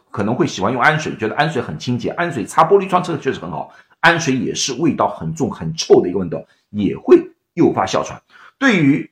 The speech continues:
有哮喘患者的房间，就哮喘患者的地方，最好的清洁的东西，两样东西，一种叫双氧水，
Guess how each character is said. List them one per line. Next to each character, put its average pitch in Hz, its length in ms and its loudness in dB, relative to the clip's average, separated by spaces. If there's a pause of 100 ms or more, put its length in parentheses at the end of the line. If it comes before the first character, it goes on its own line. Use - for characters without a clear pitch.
(100)
有 107 420 0
哮 - 420 4
喘 90 300 -6
患 131 420 0
者 85 140 -8
的 80 100 -12
房 131 320 -2
间， 240 320 2 (1040)
就 139 140 -6
哮 190 500 0
喘 87 340 -8 (220)
患 170 440 2
者 - 240 -4
的 - 340 -6 (260)
地 254 140 4
方， - 320 4 (260)
最 254 220 2
好 104 200 -2
的 101 120 -6
清 180 200 -4
洁 147 120 0
的 143 80 4
东 156 160 -2
西， - 280 -8
两 117 200 4
样 180 100 4
东 151 100 2
西， - 180 -6
一 208 100 -4
种 202 160 -2
叫 123 120 2
双 294 320 2
氧 196 160 4
水， - 300 -4